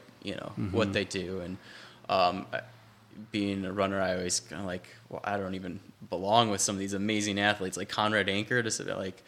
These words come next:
Speaker 2: I just
Speaker 1: you know.
Speaker 2: met him a couple weeks ago.
Speaker 1: Yeah, great guy.
Speaker 2: And, uh, yeah, he was really, really cool. He, I, I got to hear his story, and
Speaker 1: Yeah.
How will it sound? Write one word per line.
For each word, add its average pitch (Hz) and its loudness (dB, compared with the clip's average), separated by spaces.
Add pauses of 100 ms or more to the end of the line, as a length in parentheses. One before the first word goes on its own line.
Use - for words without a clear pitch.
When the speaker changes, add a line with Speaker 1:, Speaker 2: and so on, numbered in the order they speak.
(100)
Speaker 2:
I 120 6
just 120 4
Speaker 1:
you - 4
know. 120 6
Speaker 2:
met 113 6
him 107 4
a 101 2
couple 110 -2
weeks 110 2
ago. 104 6
Speaker 1:
Yeah, 101 0
great 113 2
guy. 85 0
Speaker 2:
And, 104 4
uh, 107 8
yeah, 110 6
he 110 4
was 101 2
really, 98 2 (200)
really 98 -4
cool. 101 -2
He, 104 -2 (440)
I, 104 0
I 110 -2
got 104 2
to 101 -4
hear 98 0
his 95 0
story, 95 0
and 92 -2
Speaker 1:
Yeah. 98 -6